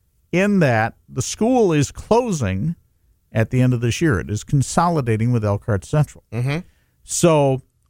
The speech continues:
Speaker 1: all the traditions of the Crimson Chargers, and for that matter, all the traditions of the Blue Blazers,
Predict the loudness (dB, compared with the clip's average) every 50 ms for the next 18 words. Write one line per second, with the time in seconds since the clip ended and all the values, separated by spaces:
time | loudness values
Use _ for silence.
0 | _ 0 2 4 4 4 2 2 0 -2 -2 -2 -2 -2 0 0 0 -2 0 0
1 | 2 2 4 4 2 2 0 -2 -6 -4 -2 0 0 0 0 -2 -2 -4 -4 -4
2 | -2 0 2 2 4 2 2 0 0 -2 0 0 0 0 0 0 -2 -4 -6 -6
3 | -6 -6 -8 -10 -8 -4 -2 0 -2 -2 -2 -4 -2 -2 -2 -2 -2 -2 -2 -2
4 | -2 -2 -2 -2 -2 -2 -2 -4 -6 -6 -6 -6 -4 -4 -4 -2 0 0 2 2
5 | 0 -2 -4 -6 -6 -4 -2 -2 -2 0 0 0 2 2 2 0 -2 -4 -6 -8
6 | -8 -8 -10